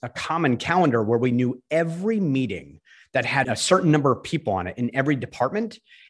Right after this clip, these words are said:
And we would drop in to say hi and listen and engage with them, because what we're all missing is that shared experience of passing someone in the hallway and saying,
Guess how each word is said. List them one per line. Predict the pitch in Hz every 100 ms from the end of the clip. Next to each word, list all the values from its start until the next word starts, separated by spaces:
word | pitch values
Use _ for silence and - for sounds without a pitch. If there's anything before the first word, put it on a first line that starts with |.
| -
And | 165
we | 196
would | 185 139
drop | 135 160 208 -
in | 190 226 190 160
to | -
say | 131 156 131
hi | - 120 113 135
and | 131 127
listen | 180 185 180 131
and | 123
engage | 123 117 170 247 175
with | 139 -
them, | 117 104 101 - - - -
because | - 220 190 - - _ _ -
what | 170 220
we're | 233 220
all | 202 262
missing | 254 170 190 - 139 127
is | 123
that | 127 120 -
shared | - 170 165
experience | 147 - 175 160 127
of | 120
passing | - 139 147 - 131
someone | - 135 123
in | 117
the | 110
hallway | 233 240 175 131
and | 123
saying, | - 139